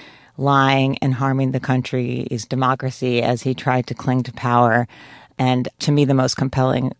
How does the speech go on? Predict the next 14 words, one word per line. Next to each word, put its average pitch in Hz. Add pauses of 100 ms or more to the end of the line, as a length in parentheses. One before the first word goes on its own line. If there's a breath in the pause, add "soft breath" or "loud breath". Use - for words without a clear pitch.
(160)
part 139
of 127
the 127
narrative, 127 (720 soft breath)
both 139
times 123
in 131
reading 135
the 127
indictment 123
last 120
night 123 (180)
and 127
in 127